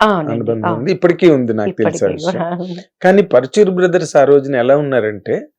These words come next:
Speaker 2: వాళ్ళు ఆ పేరు చెప్పి క్యారెక్టర్ రాసేవారు.
Speaker 1: మరి అసలు
Speaker 2: పేరు, ఆ, మీ పేరు దివ్యవాణి గారు అయితే,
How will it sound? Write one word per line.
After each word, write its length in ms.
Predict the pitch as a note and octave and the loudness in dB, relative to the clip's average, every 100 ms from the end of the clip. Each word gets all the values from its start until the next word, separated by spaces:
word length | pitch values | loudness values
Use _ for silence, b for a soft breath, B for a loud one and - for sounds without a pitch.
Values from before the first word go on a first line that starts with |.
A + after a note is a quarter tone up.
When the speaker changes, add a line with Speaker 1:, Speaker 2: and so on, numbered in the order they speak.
| _ _ _ B2 | _ _ _ 2
Speaker 2:
వాళ్ళు 680 | C3 D3+ E3+ F#3+ A3+ E4+ - _ _ - | 4 6 4 2 0 -4 -12 _ _ -6
ఆ 40 | |
పేరు 480 | B2 - E3 F3+ G#3 | -6 -4 4 6 6
చెప్పి 420 | - F3+ F3+ G#3 | 4 0 0 -2
క్యారెక్టర్ 480 | G#3 D#3 C#3+ C#3+ C#3 | 2 6 6 4 -2
రాసేవారు. 540 | A2 - G2+ - C4+ A#3+ | -2 -2 -10 -10 -10 -8
Speaker 1:
మరి 260 | G3 A#3+ - _ - | -6 -6 -8 _ -8
అసలు 220 | - F3 | -4 2
Speaker 2:
పేరు, 440 | D#3 F3 D#3 - - _ _ C3+ | 6 6 6 2 -6 _ _ -4
ఆ, 80 | C3 | -2
మీ 220 | C3 C#3 | 0 0
పేరు 420 | C#3 D3+ C#3+ C3+ | 6 6 6 4
దివ్యవాణి 560 | B2 C3+ C#3+ C#3+ C3+ B2+ | 2 0 2 2 2 4
గారు 180 | B2+ | 4
అయితే, 320 | B2 A#2+ A#3+ | 4 2 -2